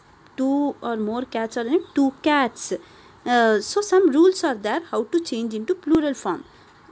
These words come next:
Let's see in this video. Most of the names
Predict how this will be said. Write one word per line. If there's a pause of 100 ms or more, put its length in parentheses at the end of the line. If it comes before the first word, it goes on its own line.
(160)
Let's
see
in
this (260)
video. (1500)
Most
of
the
names